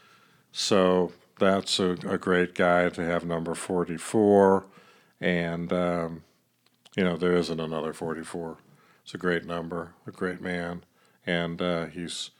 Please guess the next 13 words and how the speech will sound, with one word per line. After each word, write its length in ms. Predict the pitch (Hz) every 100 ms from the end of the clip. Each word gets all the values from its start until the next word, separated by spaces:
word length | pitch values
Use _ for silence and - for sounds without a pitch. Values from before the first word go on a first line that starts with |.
| _ _ _ _ -
he's 140 | 87
still 260 | - - 95
going. 440 | 87 87 82 76 - -
And 180 | 95 87
in 120 | 87
fact, 440 | - 104 98 98
as 140 | 98 87
I 120 | 90
said 260 | - 104 90
in 60 |
our 140 | 87 87
last 360 | 87 90 -
podcast, 760 | 98 85 82 98 85 85 -